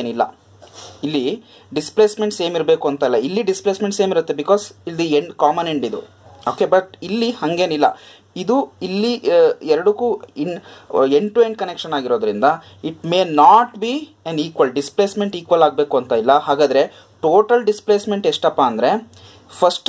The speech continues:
ಸ್ಪ್ರಿಂಗಲ್ಲಿ ಎಷ್ಟು ಡಿಸ್ಪ್ಲೇಸ್ಮೆಂಟ್ ಆಗಿದೆಯೋ ಪ್ಲಸ್ ಸೆಕೆಂಡ್ ಸ್ಪ್ರಿಂಗಲ್ಲಿ ಎಷ್ಟು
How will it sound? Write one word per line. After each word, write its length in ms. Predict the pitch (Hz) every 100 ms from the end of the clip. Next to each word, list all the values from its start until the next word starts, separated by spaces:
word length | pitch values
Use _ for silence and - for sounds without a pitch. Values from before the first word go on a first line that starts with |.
| 262
ಸ್ಪ್ರಿಂಗಲ್ಲಿ 380 | - 240 240 226
ಎಷ್ಟು 120 | 202 202
ಡಿಸ್ಪ್ಲೇಸ್ಮೆಂಟ್ 600 | 208 - 190 - 185 165 139
ಆಗಿದೆಯೋ 360 | 120 117 139 170 - - _ -
ಪ್ಲಸ್ 180 | 208 208 -
ಸೆಕೆಂಡ್ 380 | 190 - 226 240 247
ಸ್ಪ್ರಿಂಗಲ್ಲಿ 380 | - 226 226 185
ಎಷ್ಟು 140 | 165